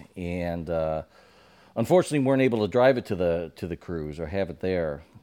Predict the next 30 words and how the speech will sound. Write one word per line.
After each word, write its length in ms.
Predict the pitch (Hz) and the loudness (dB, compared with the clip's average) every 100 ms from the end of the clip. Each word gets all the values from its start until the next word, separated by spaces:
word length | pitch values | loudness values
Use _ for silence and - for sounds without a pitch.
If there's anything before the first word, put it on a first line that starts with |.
| - | -14
which 180 | 87 90 | -12 -8
is 80 | |
a 60 | 80 | -8
bummer. 340 | 78 87 78 | -4 -4 -6
But, 380 | 73 85 78 - | -6 -6 -6 -8
um, 380 | 85 78 73 80 - | -8 -6 -8 -12 -8
but, 180 | 98 87 _ - - | -6 -6 _ -12 -2
but 100 | 113 | 0
he 80 | 160 | 8
got 220 | 139 - | 8 8
to 80 | 101 | 2
be 100 | 95 | 2
there, 120 | 95 | 4
and 80 | 101 | 4
I 100 | 113 | 4
got 200 | 101 87 | 4 2
to 60 | |
be 140 | 87 92 | -2 0
there, 240 | 95 95 | 2 2
and 80 | 92 | 0
we 80 | 92 | 0
got 180 | 98 92 | -2 -2
to 40 | |
hang 200 | 90 92 | -2 -2
out 340 | 90 90 90 - | 0 0 -2 -6
and, 220 | 85 85 - | -8 -8 -8
and 140 | 85 | -8
do 140 | 90 | -6
stuff. 420 | 90 - 92 101 - | -8 -4 -2 -2 -6
And 220 | 80 | -8